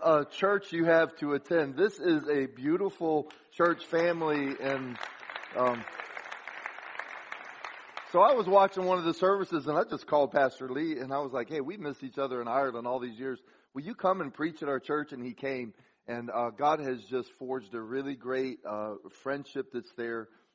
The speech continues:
And, uh, w-, that was, the church was in Jacksonville. I since then have, uh, have, uh,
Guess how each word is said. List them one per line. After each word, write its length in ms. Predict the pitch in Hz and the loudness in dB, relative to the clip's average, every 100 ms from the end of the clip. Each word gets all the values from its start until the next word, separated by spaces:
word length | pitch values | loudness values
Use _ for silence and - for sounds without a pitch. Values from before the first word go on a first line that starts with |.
| - | -16
And, 280 | 117 113 107 | -12 -10 -8
uh, 260 | 98 107 104 | -6 -4 -6
w-, 240 | 101 123 123 | -8 -12 -2
that 200 | 135 131 | 0 0
was, 240 | 127 123 113 | 0 -4 -8
the 80 | |
church 280 | 120 147 143 | -8 -6 -8
was 140 | 131 107 | -10 -12
in 140 | 120 | -8
Jacksonville. 840 | 131 139 170 - 123 110 127 123 _ _ _ | 0 2 2 -6 -12 -6 -6 -6 _ _ _
I 80 | - | -6
since 400 | 120 - 170 180 - | -4 -2 -2 -2 -6
then 240 | 143 147 | -6 -6
have, 460 | 143 139 127 113 113 | -4 0 2 0 -4
uh, 300 | 117 113 110 98 92 110 - | -2 -2 -4 -6 -12 -16 -14
have, 280 | 120 113 104 - | -10 -10 -12 -8
uh, 280 | 110 104 | -6 -6